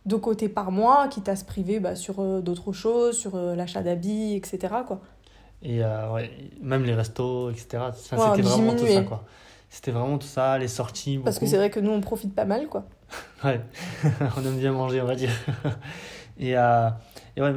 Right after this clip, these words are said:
Speaker 2: en fait, je pense que ça a aussi fait du mal de se restreindre, parce qu'on est rentré dans une, dans l'hiver, euh, l'hiver déprimant,
Speaker 1: Ouais.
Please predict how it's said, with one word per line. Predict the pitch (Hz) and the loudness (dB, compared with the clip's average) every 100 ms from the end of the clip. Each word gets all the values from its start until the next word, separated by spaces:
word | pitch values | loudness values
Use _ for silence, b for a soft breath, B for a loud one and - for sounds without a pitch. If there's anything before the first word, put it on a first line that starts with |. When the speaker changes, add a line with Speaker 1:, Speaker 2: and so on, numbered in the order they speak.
| - | -2
Speaker 2:
en | 139 | 0
fait, | 180 | 0
je | 175 | 0
pense | 180 170 | -6 -4
que | 127 | -4
ça | 127 | -2
a | |
aussi | 120 123 - 147 | -2 -4 -6 -8
fait | - 127 123 | -6 -4 -4
du | 117 | -2
mal | 117 160 135 | -2 -2 -4
de | 117 | -6
se | 113 | -6
restreindre, | 123 117 - 160 170 170 - | -8 -8 -4 -4 -4 -10 -18
parce | - - | -20 -12
qu'on | - | -6
est | 120 | -2
rentré | 120 123 | -2 0
dans | 147 | 0
une, | 131 139 | 0 -2
dans | 135 | -2
l'hiver, | 131 151 147 151 131 | 2 2 4 2 4
euh, | 127 117 117 113 B B B - | 2 2 0 -2 B B B -6
l'hiver | 135 139 127 | -2 -2 -4
déprimant, | 123 139 - 147 143 180 B B | -2 -2 -2 -2 -2 -2 B B
Speaker 1:
Ouais. | 226 | -10